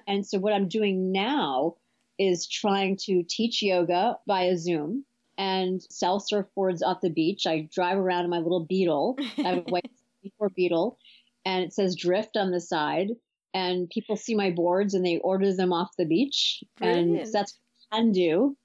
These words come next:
Speaker 1: And teach yoga, practice Reiki, and just hope for travel again.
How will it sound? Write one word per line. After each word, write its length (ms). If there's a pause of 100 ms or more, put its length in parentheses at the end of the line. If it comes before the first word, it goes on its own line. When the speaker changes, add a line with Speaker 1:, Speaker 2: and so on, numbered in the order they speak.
(100)
Speaker 1:
And 360 (160)
teach 240
yoga, 400
practice 420
Reiki, 600 (240)
and 260
just 220
hope 280
for 100
travel 420
again. 340